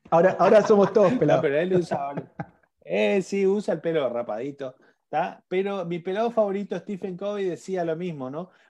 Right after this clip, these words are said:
Speaker 2: Pintar una hermosa pared con la escalera, ¿tá? Y al verla terminada, pintada, después te bajás, mirás,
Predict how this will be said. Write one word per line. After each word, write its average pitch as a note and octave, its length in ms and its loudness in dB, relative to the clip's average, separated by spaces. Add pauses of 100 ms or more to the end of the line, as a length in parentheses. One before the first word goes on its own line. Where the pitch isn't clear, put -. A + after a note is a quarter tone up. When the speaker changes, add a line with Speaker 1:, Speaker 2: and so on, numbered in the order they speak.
(160)
Speaker 2:
Pintar A3 760 -6
una F3 220 -6
hermosa G#3+ 500 -4
pared G3+ 420 0
con F3 220 -8
la D#3+ 60 -6
escalera, F#3+ 760 -2
¿tá? F#3+ 320 -10
Y D3 380 -10
al D3 180 -6
verla F3 340 -6
terminada, D#3 480 -10
pintada, D#3 480 -6
después C#3+ 260 -8
te E3 80 -8
bajás, E3 280 -6
mirás, E3 420 -4